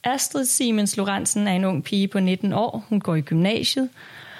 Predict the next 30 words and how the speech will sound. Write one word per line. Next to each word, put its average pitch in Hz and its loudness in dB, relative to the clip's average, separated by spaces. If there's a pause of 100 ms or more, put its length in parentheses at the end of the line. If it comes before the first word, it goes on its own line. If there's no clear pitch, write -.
(140)
og 254 2
hun 254 2
klarer 277 0
sig 285 0
godt 240 0
fagligt 208 0
og 220 2
har 214 2
altid 220 -2
fået 175 0
topkarakterer. - -2 (200)
Hun 208 4
sidder 214 2
hver 196 2
dag - -2
med 185 2
sin 175 2
computer 208 0
i 226 2
en 180 4
helt 214 2
almindelig 202 0
gymnasieklasse 214 0
og 226 -2
bliver 226 0
undervist 220 0
sammen 202 0
med 226 2
sine 196 2
klassekammerater. 180 -2